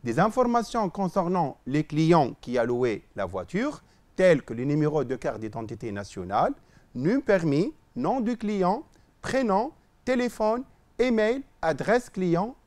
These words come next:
agent. Et contient aussi des informations concernant la voiture louée par le client, telles que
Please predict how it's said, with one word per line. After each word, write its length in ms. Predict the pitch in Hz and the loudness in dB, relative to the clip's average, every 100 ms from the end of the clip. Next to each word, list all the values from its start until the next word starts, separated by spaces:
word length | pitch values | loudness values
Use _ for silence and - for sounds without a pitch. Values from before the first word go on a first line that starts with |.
| - | 0
agent. 340 | 254 127 90 - _ _ _ _ _ 117 | 0 0 -4 -8 _ _ _ _ _ -6
Et 80 | |
contient 420 | - 277 294 269 240 | 0 0 2 0 0
aussi 400 | 208 - 262 - | 0 -2 -4 -2
des 200 | 147 151 | 0 0
informations 760 | 262 302 262 240 220 - 240 285 - _ _ | 0 0 0 0 -2 -2 -2 -2 -8 _ _
concernant 720 | 285 294 - 226 202 202 - - | -2 -2 0 2 2 2 0 -2
la 160 | 190 208 | 2 2
voiture 600 | 175 190 - 254 269 190 | 2 0 0 -2 -2 0
louée 380 | 180 185 254 | 2 2 0
par 240 | 247 185 135 | 0 0 0
le 140 | 127 | -4
client, 440 | 120 117 131 107 - _ _ _ - | -6 -2 0 -2 -6 _ _ _ 0
telles 260 | 165 135 | 2 2
que 120 | - | -2